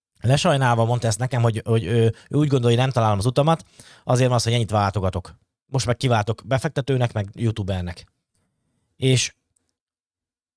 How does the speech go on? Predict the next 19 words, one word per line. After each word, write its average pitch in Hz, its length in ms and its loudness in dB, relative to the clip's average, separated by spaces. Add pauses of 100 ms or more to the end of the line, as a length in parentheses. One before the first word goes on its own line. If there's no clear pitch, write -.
olyan - 200 -6
szempontból 165 400 0
van 170 120 0
igazság 143 340 0
benne, 135 160 0
hogy 123 80 0
nekem 120 220 -2
itt 110 80 0
Gödöllőn 120 400 2
nincsen 110 280 0
senki 104 320 -2
olyan, 104 160 0
akihez 101 300 0
annyira 104 260 2
ragaszkodnék, 110 640 0
így 98 140 -2
ilyen 101 340 -2
szoros 110 400 -2
kötelékbe. 117 680 0